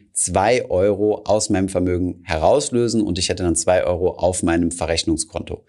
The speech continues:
Angenommen, es gäbe jetzt hier keine Steuern und Transaktionskosten. Dann würde ich mich genauso gleichstellen wie der Investor in das Unternehmen mit den Dividenden, der ja zwei Euro auf dem Verrechnungskonto hat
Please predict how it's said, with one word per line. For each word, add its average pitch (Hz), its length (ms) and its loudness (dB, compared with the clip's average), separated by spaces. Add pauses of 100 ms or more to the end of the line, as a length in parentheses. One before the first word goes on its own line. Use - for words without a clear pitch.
(140)
Angenommen, 92 460 2
es 80 100 -2
gäbe 82 180 0
jetzt 82 160 -2
hier 87 140 -2
keine 80 180 -2
Steuern 87 380 2
und 80 100 -2
Transaktionskosten. - 1120 -6 (320)
Dann 92 160 2
würde 117 140 2
ich 113 100 0
mich 110 160 -2
genauso 120 500 2
gleichstellen 98 600 0
wie 92 40 -2
der 87 120 0
Investor 92 380 0
in 87 60 2
das 85 140 -2
Unternehmen 82 380 0
mit 82 140 -2
den 80 100 -2
Dividenden, 107 680 0 (220)
der 82 80 2
ja 82 160 2
zwei 82 300 0
Euro 87 160 -2
auf 80 100 -6
dem 87 120 -2
Verrechnungskonto 104 680 0
hat 90 200 -2